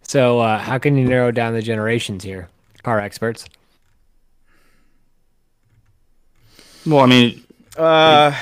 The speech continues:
Speaker 3: was this car
Speaker 2: we know
Speaker 3: produced
Speaker 2: it's still in production,
Speaker 3: Well,
Speaker 2: so.
Speaker 3: I mean, the Quattraport is still in production, so that, we know it's made after two thousand, which means it's not one of the super ugly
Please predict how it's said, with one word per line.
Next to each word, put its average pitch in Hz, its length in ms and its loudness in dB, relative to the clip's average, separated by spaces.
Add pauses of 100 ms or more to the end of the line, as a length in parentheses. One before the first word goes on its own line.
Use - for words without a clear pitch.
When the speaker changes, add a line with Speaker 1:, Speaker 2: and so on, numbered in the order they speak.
(300)
Speaker 3:
was 139 140 -10
this 156 160 -8
car 160 260 0
Speaker 2:
we 123 200 4
know 131 140 6
Speaker 3:
produced 135 80 8
Speaker 2:
it's 123 100 0
still 160 220 6
in 139 100 6
production, 123 680 2 (680)
Speaker 3:
Well, 120 440 2
Speaker 2:
so. 117 60 -10
Speaker 3:
I 120 40 -6
mean, 123 120 -6
the 107 60 -8
Quattraport 98 760 -6
is 80 100 -20
still 82 220 -18
in 80 80 -20
production, 80 560 -20
so - 180 -20
that, 80 220 -18 (4000)
we 98 140 -20
know 95 260 -14
it's - 260 -20
made 92 200 -12
after 85 300 -16
two 98 200 -20
thousand, 80 680 -20 (1300)
which - 200 -20
means 85 220 -18
it's 82 140 -20
not 82 180 -16
one 85 120 -18
of 80 60 -20
the - 80 -20
super - 540 -18
ugly - 260 -20